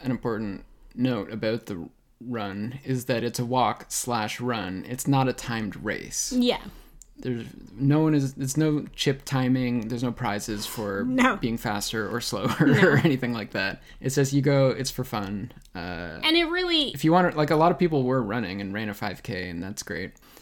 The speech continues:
Speaker 2: And it really is, like, it is a time for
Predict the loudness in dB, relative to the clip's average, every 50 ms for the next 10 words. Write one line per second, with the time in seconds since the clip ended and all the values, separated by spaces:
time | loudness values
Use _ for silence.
0 | _ -2 0 2 2 2 4 4 4 4 4 4 2 2 2 4 6 8 8 8
1 | 6 6 4 0 -4 -6 -12 -20 _ _ -6 -2 0 0 0 0 -4 -8 _ _
2 | _ _ -14 _ -2 0 2 4 6 6 4 4 4 4 4 4 4 2 0 -4
3 | -8 -10 -10 -10 -6 -2 2 2 4 4 4 4 2 2 2 2 2 0 0 0
4 | 0 -2 -4 -8 -14 -20 -6 -2 0 2 4 6 6 6 4 2